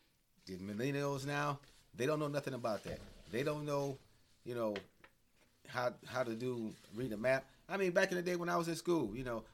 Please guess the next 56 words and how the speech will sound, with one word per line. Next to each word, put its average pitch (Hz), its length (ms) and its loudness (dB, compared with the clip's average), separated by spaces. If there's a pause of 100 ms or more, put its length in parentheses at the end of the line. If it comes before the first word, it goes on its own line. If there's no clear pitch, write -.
we 175 80 0
didn't 190 160 4
have 185 80 0
computers. 180 520 2
We 175 140 2
had 156 140 2
the 127 80 0
old 156 200 0
typewriters 147 560 2
with 131 120 -4
your 120 80 -4
manual. 151 360 0 (160)
If 220 120 2
you, 117 180 4
if 135 140 -4
you 117 80 2
mess 147 280 8
up, 175 260 8 (180)
you 110 80 0
had 147 80 4
to 113 60 -2
start 165 260 12
over 156 280 6
again. 147 340 4 (180)
Now 147 140 6
you 160 120 4
hit 151 140 0
a 143 40 0
button, 139 280 4
delete, 135 400 2
and 117 120 -4
you, 123 140 -6
you 120 140 -2
know, 113 100 0
you're 98 180 -4 (120)
back 139 180 6
on 139 160 0
track. 120 320 2 (240)
And 156 220 0
that's 196 160 8
good. 180 280 4
That's, 170 220 4
now 156 160 -2
that's 190 180 2
time 196 300 4
saving, 117 320 0
you 123 80 0
know. 117 220 -2 (280)
But 113 180 0
now, 160 340 2 (400)
if 127 160 -6
that 160 180 8
was 156 120 -2
to 147 100 -2
go 147 140 0
away 143 360 0